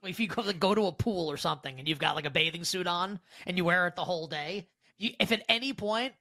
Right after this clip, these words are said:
that it starts chafing when you walk, I en-,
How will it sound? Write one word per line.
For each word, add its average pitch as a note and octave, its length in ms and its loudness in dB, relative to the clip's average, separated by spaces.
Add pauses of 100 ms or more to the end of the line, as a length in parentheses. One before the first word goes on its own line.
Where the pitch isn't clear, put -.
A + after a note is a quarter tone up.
that F3 140 -8
it F3+ 100 -8
starts - 380 0 (300)
chafing G3+ 520 -2
when F#3+ 140 -6
you F#3+ 120 -4
walk, F3 440 2
I A#3 240 4
en-, C#4+ 120 -2